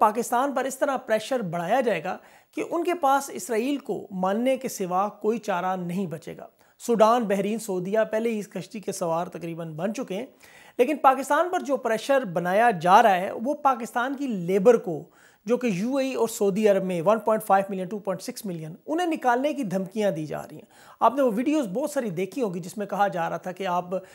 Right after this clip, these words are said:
जाओ जाके इमरान खान से कहो कि तुम्हें नौकरी दे और ये उनके जो एहलकार इस तरह की बातें कर रहे थे। लेकिन इससे पहले भी आपको पता है कि अरब अमारात जो इसराइली खाना कोशर जो मुसलमानों के हलाल की तरह की एक किस्म है वो ला रहे हैं, उनके शराब के कवानीन को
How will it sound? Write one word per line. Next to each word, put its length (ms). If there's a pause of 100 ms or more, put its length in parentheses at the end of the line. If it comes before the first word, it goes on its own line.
(220)
जाओ 200
जाके 280
इमरान 420
खान 220
से 160
कहो 160
कि 80
तुम्हें 240
नौकरी 380
दे 240 (520)
और 220
ये 280
उनके 340
जो 340
एहलकार 420
इस 120
तरह 100
की 100
बातें 300
कर 120
रहे 80
थे। 100
लेकिन 220
इससे 180
पहले 300
भी 160
आपको 240
पता 200
है 60
कि 80
अरब 320
अमारात 540
जो 320
इसराइली 560 (300)
खाना 300 (500)
कोशर 440
जो 140
मुसलमानों 440
के 80
हलाल 320
की 120
तरह 200
की 180
एक 80
किस्म 320
है 120 (420)
वो 180
ला 220
रहे 160
हैं, 180
उनके 320
शराब 400
के 80
कवानीन 460
को 280